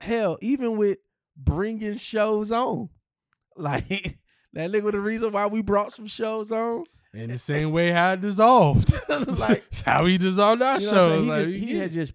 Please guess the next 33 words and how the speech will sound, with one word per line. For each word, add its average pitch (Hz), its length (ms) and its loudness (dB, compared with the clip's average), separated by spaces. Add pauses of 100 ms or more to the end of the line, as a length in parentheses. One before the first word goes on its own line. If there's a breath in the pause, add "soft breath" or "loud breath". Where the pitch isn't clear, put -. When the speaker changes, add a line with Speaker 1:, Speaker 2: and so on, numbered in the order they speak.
(120)
Speaker 1:
he 208 180 -14
just 165 220 -12
paid 151 240 -4
a 143 40 -12
lot 139 160 -10
of 139 80 -10
weight. 180 180 -6
And 160 320 -8 (460)
again, 151 600 -6 (540)
this 190 240 -6
shit 190 340 -8
started 156 480 -8
with 135 120 -8
me 143 200 -10
and 135 100 -12
him. 156 300 -8
When 139 80 -6
we 240 100 -8
first 180 240 -12
started 151 220 -12
doing 143 160 -12
this, 135 140 -16
nigga, 139 220 -18
we 240 160 -14
was 247 140 -14
still 156 380 -16
in 117 80 -14
studio 120 440 -18
time. 139 340 -20 (480)
Like, 143 300 -18
Speaker 2:
<laughs> - 120 -20
Speaker 1:
that 147 260 -10
nigga 175 240 -10